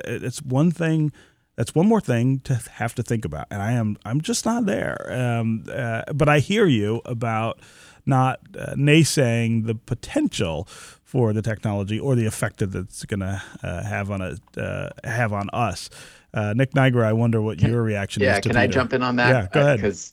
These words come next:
Speaker 2: you know, I, I've been working on this issue, electric transportation, for about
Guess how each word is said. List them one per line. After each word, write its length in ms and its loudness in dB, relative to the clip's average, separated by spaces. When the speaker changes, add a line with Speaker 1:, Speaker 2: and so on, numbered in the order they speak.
Speaker 2:
you 100 -4
know, 140 0
I, 300 0
I've 100 4
been 140 6
working 320 0
on 140 -2
this 420 -6
issue, 500 2
electric 420 -2
transportation, 1000 -2
for 140 -4
about 420 0